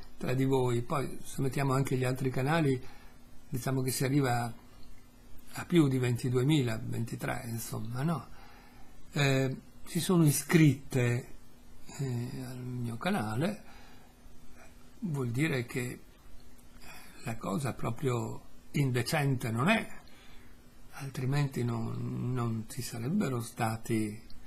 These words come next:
questi iscritti. E teniamo conto che la gran parte degli iscritti,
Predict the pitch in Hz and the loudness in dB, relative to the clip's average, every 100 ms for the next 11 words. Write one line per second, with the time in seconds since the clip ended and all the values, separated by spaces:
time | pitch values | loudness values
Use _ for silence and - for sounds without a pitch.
0 | - - - - - - 147 123 - 127 | -12 -14 -12 -10 -10 0 4 4 2 0
1 | 117 - 135 110 - - 110 120 - - | 0 2 4 4 2 -2 -2 -2 -6 -12
2 | - - - - - 202 143 - - - | -16 -14 -12 -10 4 6 6 2 -14 -14
3 | - - - - - - - 143 131 180 | -16 -18 -16 -14 -14 -12 -4 0 4 4
4 | 190 123 123 135 185 - 131 123 143 151 | 4 2 2 2 2 2 -2 -2 0 0
5 | 135 - 147 117 113 120 117 120 123 123 | 0 0 0 0 -2 0 0 2 2 0
6 | - 160 139 - - 156 180 | 4 8 8 6 4 6 6